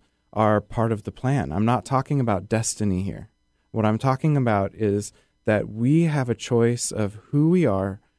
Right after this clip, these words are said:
and where we are in every moment. And whatever we're experiencing, we had choices that led us here. Yes, other people are also making choices around us, and some of those choices we may not like, but we chose to be with,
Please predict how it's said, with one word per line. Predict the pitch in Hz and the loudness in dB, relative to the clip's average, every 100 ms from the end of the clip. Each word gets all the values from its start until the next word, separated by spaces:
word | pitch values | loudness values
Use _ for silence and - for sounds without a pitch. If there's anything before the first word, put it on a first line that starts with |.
| _ - | _ -4
and | 98 | 0
where | 98 117 143 | 4 4 4
we | 147 | 4
are | 110 101 98 | 2 2 0
in | - 101 | -2 -8
every | 95 110 123 123 | -6 -4 0 2
moment. | 107 92 87 - _ _ _ - | 2 0 -4 -10 _ _ _ -8
And | 101 107 104 - | -2 0 -2 -2
whatever | 117 127 160 185 | 2 4 4 2
we're | 143 131 | 2 2
experiencing, | 117 - - 135 131 127 - 95 | 2 -2 -4 -2 0 0 -2 -4
we | 92 113 | 0 0
had | 127 120 | 0 -2
choices | - 113 113 107 - | 0 0 0 -6 -6
that | 85 | -6
led | 92 92 | -4 -4
us | 90 | -8
here. | - - - _ _ _ _ | -12 -14 -16 _ _ _ _
Yes, | 113 127 135 - | 0 2 0 0
other | 123 127 123 | 0 4 2
people | 120 147 180 - 101 101 | 2 0 0 2 2 2
are | 110 110 | 0 2
also | 123 139 135 | 2 2 2
making | 127 117 117 | 2 2 -2
choices | - 113 113 104 | 0 0 0 -4
around | 101 117 156 | -2 0 0
us, | 92 - | -2 -4
and | 107 | -2
some | 151 165 | 2 2
of | |
those | 151 131 | 2 0
choices | - 127 120 113 | 0 -2 -2 -4
we | 104 | 0
may | 107 107 | 2 2
not | 95 104 | 0 0
like, | 117 92 | -2 -2
but | - 95 | -4 -2
we | 120 160 | 0 0
chose | - 131 123 - | 2 2 2 -2
to | 101 | -10
be | 92 107 | -4 -2
with, | 107 104 - | 0 -2 -4